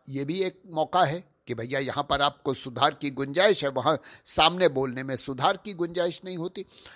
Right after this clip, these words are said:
तो मैं आपको बता ये रहा था कि चिट्ठी लिखने में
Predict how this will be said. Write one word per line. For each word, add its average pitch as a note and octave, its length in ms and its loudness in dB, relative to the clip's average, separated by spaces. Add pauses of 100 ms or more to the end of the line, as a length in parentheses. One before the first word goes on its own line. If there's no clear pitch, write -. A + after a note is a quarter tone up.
(200)
तो B3 80 4
मैं G#3+ 280 -2 (120)
आपको F3 340 -6
बता A#2+ 400 -4
ये G3 180 -4
रहा A2+ 220 -6
था B2+ 220 -6
कि - 260 -12 (100)
चिट्ठी G#3 440 -4
लिखने C#3 480 -4
में G#3+ 340 0